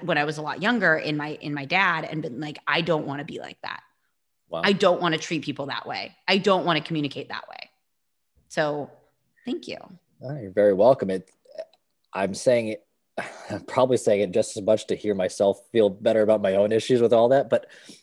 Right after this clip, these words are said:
Speaker 2: there's a, there's an interesting piece in there when somebody who's just naturally warm and fuzzy, like, it just comes natural,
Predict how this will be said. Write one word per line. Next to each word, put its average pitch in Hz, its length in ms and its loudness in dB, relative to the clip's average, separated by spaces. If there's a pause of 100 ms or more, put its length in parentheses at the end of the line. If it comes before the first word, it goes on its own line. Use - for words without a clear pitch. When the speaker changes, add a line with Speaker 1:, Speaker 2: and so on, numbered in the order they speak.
(140)
Speaker 2:
there's 123 220 4
a, 117 100 6 (100)
there's 120 180 4
an 123 80 0
interesting 156 320 0
piece 147 280 0
in 107 120 0
there 82 260 -8
when 104 480 -2
somebody 170 380 0
who's 131 180 -2
just 104 220 -8
naturally 87 960 -4 (800)
warm 101 340 -4
and 87 160 -10
fuzzy, 107 520 -2
like, 85 140 -8
it 95 60 -10
just 113 180 -2
comes 107 520 -4
natural, 87 640 -10